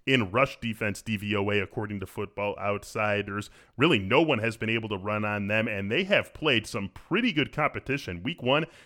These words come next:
they held Alvin Kamara to sixteen yards on twelve carries. Week two, they held Christian McCaffrey to fifty-nine yards on eighteen carries. This is a legit stout run defense.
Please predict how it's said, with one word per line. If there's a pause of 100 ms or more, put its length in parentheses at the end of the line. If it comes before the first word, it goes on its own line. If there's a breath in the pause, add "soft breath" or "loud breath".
they
held
Alvin
Kamara
to
sixteen
yards
on
twelve
carries.
Week
two, (220 loud breath)
they
held
Christian
McCaffrey
to
fifty-nine
yards
on
eighteen
carries.
This
is
a
legit
stout (480 soft breath)
run
defense.